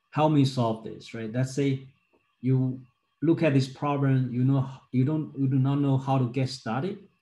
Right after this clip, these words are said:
You can click on that. And so basically the system will guide you step by step, right? Tell you which formula to use and then how to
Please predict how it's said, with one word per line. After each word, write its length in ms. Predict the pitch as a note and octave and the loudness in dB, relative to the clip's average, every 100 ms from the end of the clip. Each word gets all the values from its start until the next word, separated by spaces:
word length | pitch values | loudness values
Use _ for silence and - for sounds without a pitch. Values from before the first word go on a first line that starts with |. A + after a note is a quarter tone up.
| _ _ _ - | _ _ _ -6
You 120 | C3+ | -2
can 280 | C#3 C3 - | 0 0 -2
click 320 | - D#3 B2 | -4 -2 -2
on 160 | G#2+ | 0
that. 360 | A#2+ C#3+ - - - _ _ _ _ _ _ _ B2+ | 0 -2 -4 -14 -18 _ _ _ _ _ _ _ -2
And 180 | B2+ | -2
so 220 | B2 C#3+ C#3 | 0 0 4
basically 560 | E3 D#3 D3+ C#3+ C3 - _ _ _ _ - | 4 4 2 2 -2 -12 _ _ _ _ -6
the 120 | C3 | -4
system 440 | - E3 - D#3 | -2 -4 0 2
will 180 | C#3 C3+ | 4 2
guide 380 | - C3 C#3+ - | 2 0 0 -2
you 320 | D3+ D3 D3 - _ _ | 0 0 -4 -16 _ _
step 320 | - - B2+ A#2 | -20 -4 -4 -2
by 120 | A2+ | -4
step, 460 | - - B2+ - - _ _ _ _ _ _ - | -6 -6 -4 -6 -14 _ _ _ _ _ _ -12
right? 200 | A2+ A#2+ | -8 -8
Tell 240 | - C#3 | -4 0
you 200 | C#3 C3 | 4 4
which 340 | C3 C#3 D#3+ D#3+ | 4 2 0 0
formula 400 | - D3 C#3+ B2 | -2 2 4 2
to 180 | - A2+ | 0 0
use 520 | A#2+ D3 - - _ _ _ _ _ _ _ _ - | 2 2 -2 -12 _ _ _ _ _ _ _ _ -10
and 140 | A#2 | -6
then 100 | A#2+ | -4
how 220 | A2+ C#3 C#3 | -4 -4 -2
to 340 | C3+ B2+ | 0 0